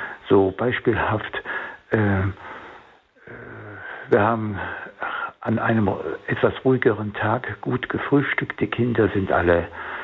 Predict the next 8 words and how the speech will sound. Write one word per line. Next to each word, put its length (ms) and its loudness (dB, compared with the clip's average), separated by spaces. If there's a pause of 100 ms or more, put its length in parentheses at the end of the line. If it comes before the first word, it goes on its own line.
(220)
äh, 520 -2
wieder 400 4 (220)
in, 120 -6 (260)
zum 120 4
Spielen, 640 2
äh, 680 -2
weggesprungen. 800 2 (680)
Äh, 80 0